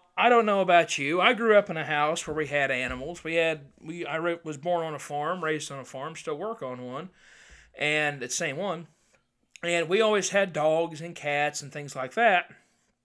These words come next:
And we always loved 'em. We liked having 'em. But it was never one of those, you know, when it came time for Spot to go, we said bye.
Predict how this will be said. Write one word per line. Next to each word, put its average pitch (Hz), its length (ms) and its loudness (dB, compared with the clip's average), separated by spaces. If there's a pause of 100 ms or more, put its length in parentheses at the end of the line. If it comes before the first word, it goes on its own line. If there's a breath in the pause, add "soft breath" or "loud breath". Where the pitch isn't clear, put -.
(320)
And 151 460 -8 (1400 soft breath)
we 359 180 4
always 240 320 4
loved 175 320 4
'em. 269 160 -2
We 339 120 -2
liked 226 280 2
having 120 420 -2
'em. 240 260 -10 (460)
But 208 120 4
it 240 140 6
was 180 140 -4
never 254 300 2
one 220 200 0
of 208 100 0
those, 196 680 -2
you 180 120 -6
know, 139 280 -6 (1300 soft breath)
when 196 160 0
it 247 140 2
came 220 260 0
time 233 400 -2
for - 160 -8
Spot - 460 -2
to 147 80 -10
go, 175 460 0 (1700 soft breath)
we 214 140 -6
said - 280 0
bye. 165 440 -2